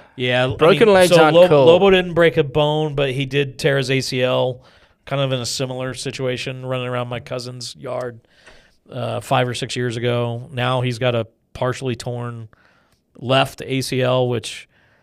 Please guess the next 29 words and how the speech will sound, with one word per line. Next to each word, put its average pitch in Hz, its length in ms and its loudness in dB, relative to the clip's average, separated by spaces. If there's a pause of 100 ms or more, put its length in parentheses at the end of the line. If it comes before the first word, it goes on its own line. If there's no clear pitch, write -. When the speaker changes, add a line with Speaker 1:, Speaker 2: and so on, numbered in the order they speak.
(800)
Speaker 1:
I'm 117 160 -10
just 113 180 -8
letting 117 360 -4
the 110 80 -6
natural 113 420 -6
arthritis 117 640 -8
kinda 131 240 -8
stabilize. 131 880 -6 (160)
But 113 260 -10 (240)
Speaker 2:
Yeah. 127 440 -4 (180)
Speaker 1:
he's, 135 320 -12 (220)
you 151 80 -10
know, 117 80 -8
when 113 160 -8
he, 117 80 -10
when 123 280 -14
he 123 60 -8
pushes 135 380 -8
it 131 80 -10
too 127 180 -10
hard, 139 300 -6
he 123 120 -10
just 123 240 -14
shakes 117 380 -12
uncontrollably, 120 840 -12
and 110 120 -16
I 110 60 -16
feel 113 220 -14
bad. 113 380 -16